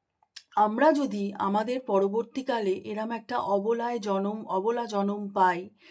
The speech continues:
সেখানে যদি আমাদের কেউ লাথি মারে, ঝাঁটা মারে, দেশি বলে অপমান করে, আমাদেরকে ঢিল ছুঁড়ে মারে, তখন আমরা মেনে নিতে পারবো? তখন আমা-, আমাদের কষ্ট হবে তো? হ্যাঁ,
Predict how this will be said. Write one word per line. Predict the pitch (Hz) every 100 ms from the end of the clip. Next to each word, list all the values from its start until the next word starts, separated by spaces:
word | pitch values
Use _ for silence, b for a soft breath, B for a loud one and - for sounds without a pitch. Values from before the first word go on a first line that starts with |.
| B B
সেখানে | - - 262 302 320 320
যদি | 294 294
আমাদের | 262 254 262 269
কেউ | 269 262
লাথি | 240 214 - 262
মারে, | 240 220 214
ঝাঁটা | 160 196 233
মারে, | 226 208 202
দেশি | 196 190 - 233
বলে | 220 220 208
অপমান | 180 202 202 202
করে, | 202 185 175 175 B B B -
আমাদেরকে | 196 214 214 196 220
ঢিল | - 220 233
ছুঁড়ে | - - 202 196
মারে, | 180 185 190 170 - _ _ _ _ _ _ _ _ _ _ _ _ _ _ -
তখন | 208 277 269
আমরা | 247 247
মেনে | 226 214 208
নিতে | 208 202
পারবো? | 202 190 185 233 185 165 _ _ _ _ _ _ -
তখন | 208 - 269
আমা-, | 269 262 254
আমাদের | 202 214 233 214
কষ্ট | 208 - 214
হবে | 202 196
তো? | 196 269 202 b b b b
হ্যাঁ, | - 220 170